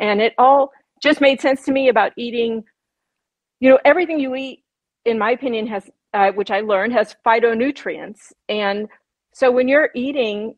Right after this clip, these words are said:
you're just, it's not just for the vitamin C in your orange, it's filled with so many phytonutrients we don't, that we don't even know. So it became just something I wanted to do for my own health. And then I noticed, and I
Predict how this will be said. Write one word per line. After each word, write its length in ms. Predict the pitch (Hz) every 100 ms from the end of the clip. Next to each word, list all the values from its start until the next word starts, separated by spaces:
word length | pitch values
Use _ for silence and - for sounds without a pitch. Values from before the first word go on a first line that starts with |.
| -
you're 160 | 220
just, 260 | 233 277 - _ _
it's 180 | 226 220
not 260 | 247 247 -
just 280 | 226 220 -
for 180 | 233 196
the 80 |
vitamin 400 | 185 220 214 202
C 260 | 202 277 285
in 100 | 220
your 140 | 180
orange, 400 | - 196 196 202 -
it's 160 | - _
filled 260 | - 320 254
with 140 | 214
so 220 | - 254 247
many 360 | 240 247 180 -
phytonutrients 680 | 208 202 202 208 233 214 185
we 120 | 208
don't, 280 | 196 196 190 _ _ 208
that 120 | 190
we 100 | 208
don't 180 | 208 196
even 220 | 180 175
know. 280 | 208 165 160 - _ _
So 220 | - 240 233
it 160 | 269
became 560 | 285 262 262 226 226 233 _
just 160 | 214 202
something 320 | 240 226 208 -
I 140 | 233
wanted 320 | 240 226 208
to 80 | 190
do 160 | 180 190
for 160 | 208
my 160 | 180 175
own 180 | 196 208
health. 300 | 220 175 - _ _ _ _ _
And 200 | 214 220
then 300 | 269 311 339 -
I 160 | 247
noticed, 720 | 240 240 269 339 233 190 226 -
and 120 | 240
I 220 | 240 233